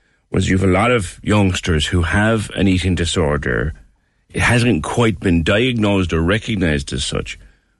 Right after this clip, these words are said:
but they become addicted then because they start self-medicating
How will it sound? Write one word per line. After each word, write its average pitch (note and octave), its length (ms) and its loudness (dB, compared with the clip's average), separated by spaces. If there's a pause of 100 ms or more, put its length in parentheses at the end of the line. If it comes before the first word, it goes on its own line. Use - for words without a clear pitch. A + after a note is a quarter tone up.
(160)
but A#2 200 0
they A2 180 2
become A#2 880 0
addicted F#2+ 640 -2
then D#2 240 0
because E2 280 -2
they G#2 120 0
start F#2+ 320 -2
self-medicating F#2+ 1300 0